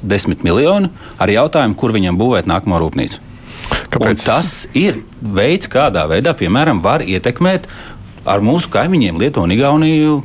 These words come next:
Speaker 1: caur, piemēram, darbspēku
Speaker 2: Un
Speaker 1: nodokļiem.
Speaker 2: kāpēc tad es publiskajā telpā dzirdu lauksaimnieku organizāciju aicinājumu samazināt nevis darbspēku nodokļus, bet patē-, bet patēriņu nodokļus, P V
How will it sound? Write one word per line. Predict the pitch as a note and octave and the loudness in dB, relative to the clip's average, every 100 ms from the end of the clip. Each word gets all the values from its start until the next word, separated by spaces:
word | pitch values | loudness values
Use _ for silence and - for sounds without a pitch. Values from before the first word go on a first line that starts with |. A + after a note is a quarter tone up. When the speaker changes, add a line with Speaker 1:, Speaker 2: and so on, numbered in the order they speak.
| - | -6
Speaker 1:
caur, | - C3+ - | -2 -2 0
piemēram, | E3 D#3 C#3 | 0 2 2
darbspēku | B2+ - G2 | 0 -2 -2
Speaker 2:
Un | D#3+ | 0
Speaker 1:
nodokļiem. | G2+ - | 0 0
Speaker 2:
kāpēc | G#2 F#2+ | 0 0
tad | G2+ | 0
es | F#2+ | -2
publiskajā | - A2 F#2 - G2 | 0 0 0 0 0
telpā | A#2 A2+ A2 G2 | 0 0 0 0
dzirdu | E2+ A#2 A2 G#2 G#2 G2 F#2+ G#2+ | 0 0 0 0 2 2 2 2
lauksaimnieku | G2+ G#2+ - G2+ F#2 A#2+ | 2 0 0 0 0 0
organizāciju | G#2 G2 G2+ F#2+ A2 | 0 0 0 0 2
aicinājumu | G#2+ G2+ G#2+ F#2+ F#2 | 2 0 0 0 0
samazināt | C3+ A2+ F#2 G2 F#2 F2+ | 0 0 0 0 0 0
nevis | G2 G2 F2 - - - - | 0 0 -2 -4 -6 -6 -2
darbspēku | A2 G2+ - G2+ F2+ | -2 -2 -2 -2 0
nodokļus, | G#2 G2+ F#2+ F#2+ E2+ E2+ | 0 2 0 0 -2 0
bet | E2+ - | -2 0
patē-, | B2 - B2+ B2 | -2 0 0 2
bet | A2 G#2+ F#2 - | 0 -2 -2 -2
patēriņu | G#2 D#3+ D#3 D3+ | 0 0 2 2
nodokļus, | D3+ C3 A#2 G#2 F#2 | 0 0 0 -2 -2
P | - F2+ | 0 2
V | E2+ | 2